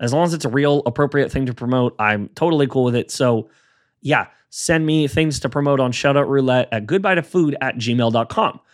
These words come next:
Now, the, uh, the Shout Out Roulette wheel is getting slim these days 'cause I'm literally only promoting things that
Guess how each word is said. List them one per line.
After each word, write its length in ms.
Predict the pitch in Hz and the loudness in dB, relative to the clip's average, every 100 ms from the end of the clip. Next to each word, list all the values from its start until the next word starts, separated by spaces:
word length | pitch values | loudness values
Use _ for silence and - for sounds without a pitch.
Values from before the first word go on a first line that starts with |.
| _ _ _ | _ _ _
Now, 380 | 127 127 92 - _ _ - | 0 2 0 -4 _ _ -6
the, 440 | 120 123 120 113 | 0 2 2 0
uh, 460 | 131 120 113 110 104 | 0 2 2 2 0
the 160 | 110 | -2
Shout 260 | 107 - 160 | -4 0 0
Out 80 | 156 | 2
Roulette 320 | 139 131 - | 2 0 0
wheel 260 | 131 127 120 | 0 2 0
is 100 | 113 | -2
getting 220 | 139 151 | -2 0
slim 340 | 143 160 165 165 | -2 0 0 0
these 160 | 139 | -2
days 300 | 120 123 120 | 0 0 0
'cause 140 | - 117 | -4 -2
I'm 160 | 117 | -2
literally 460 | 113 123 135 156 156 | 0 0 2 0 0
only 260 | 131 139 139 | 0 0 -2
promoting 500 | - 131 131 131 127 | -2 0 0 0 -2
things 300 | 135 127 | -2 0
that 100 | 123 | 0